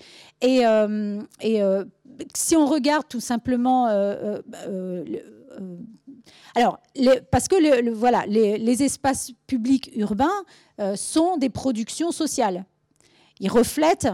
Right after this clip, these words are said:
l'organisation sociale des sociétés. Et si, euh, vous regardez les toilettes publiques,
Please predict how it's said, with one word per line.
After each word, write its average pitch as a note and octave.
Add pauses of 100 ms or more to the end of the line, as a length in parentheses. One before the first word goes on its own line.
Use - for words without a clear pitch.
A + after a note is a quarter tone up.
(180)
l'organisation A#3
sociale C#4
des A#3+
sociétés. A3+ (600)
Et B3+
si, F#4 (140)
euh, G#3
vous A#3+
regardez A#3+
les G#3+
toilettes A#3+
publiques, A#3